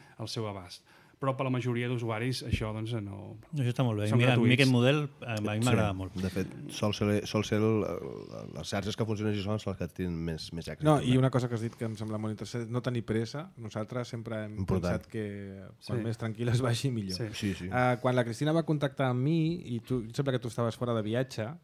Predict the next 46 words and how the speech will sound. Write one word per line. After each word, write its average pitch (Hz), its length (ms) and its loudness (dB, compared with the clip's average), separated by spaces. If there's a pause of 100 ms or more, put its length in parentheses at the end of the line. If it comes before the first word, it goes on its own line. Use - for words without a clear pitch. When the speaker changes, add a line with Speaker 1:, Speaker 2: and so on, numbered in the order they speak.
(580)
Speaker 4:
eh, 117 200 2
jo 120 60 4
vaig 131 120 2
estar 127 180 -4
llegint 120 300 0
l'entrevista 110 580 -2
que, 101 380 -6
que 101 140 -6
vareu 101 340 -4
publicar 127 720 -4 (140)
i 117 200 -4
jo 117 80 2
deia, 110 160 0
no, 127 100 0
no, 110 120 2
el, 107 60 -2 (100)
el 104 80 -6
Pau 120 180 0
està 123 380 -2 (320)
a 110 140 -10
Brasil, 143 500 -4
a 135 80 -2
no 120 80 -2
sé 113 160 2
què, 143 160 0
està 131 180 -2
por 117 140 -2
ahí. 95 160 -4 (480)
Eh, 120 240 2
hi 135 60 4
ha 139 60 6
tot 156 160 -2
un 160 120 -4
procés 123 320 -4
a 110 80 0
darrere 113 300 -2
de, 110 140 0 (120)
o 101 160 -4
esteu 120 200 -2
ara 120 100 2
en 120 100 0
una 117 140 0
fase, 113 340 -2
entenc, 107 340 -4
d'internacionalitzar 98 1500 -6 (120)
Geonic 123 440 -2